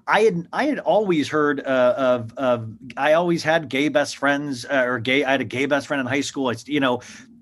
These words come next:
uh, I've always known about that, but I never had any non-binary friends growing up. I didn't even know that was a thing until the last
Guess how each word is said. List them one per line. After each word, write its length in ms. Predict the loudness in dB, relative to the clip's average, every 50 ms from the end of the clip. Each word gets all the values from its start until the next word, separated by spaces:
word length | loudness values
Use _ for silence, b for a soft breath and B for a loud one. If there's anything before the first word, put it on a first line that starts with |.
| 0
uh, 380 | 2 4 4 4 4 4 2 2 2
I've 160 | -2 -2 -2
always 380 | 0 0 0 2 2 0 0 -2
known 160 | -2 -2 0
about 240 | 0 0 0 2 2
that, 220 | 0 0 0 B B B B B
but 100 | -2 0
I 80 | 0 4
never 220 | 2 2 2 2
had 220 | 0 2 2 2
any 220 | 2 0 -2 -2 -2
non-binary 840 | -2 0 0 0 0 0 -2 -2 -4 -4 -2 -2 0 0 0 -2 -2
friends 380 | 0 0 0 0 0 -4 -2 0
growing 340 | 0 0 0 0 -2 -6
up. 220 | -8 -10 -10 -6 0
I 120 | 0 2 2
didn't 160 | 2 0 0
even 180 | 2 2 4
know 140 | 4 4 2
that 160 | 2 0 0
was 120 | 0 0 -2
a 80 | -2
thing 500 | -4 -2 0 0 0 2 0 -2 -4 -6 -6
until 480 | -6 -6 -6 -2 0 0 2 2 0 0
the 140 | -2 -2 0
last 440 | 0 0 0 -2 -2 -6 -12 -18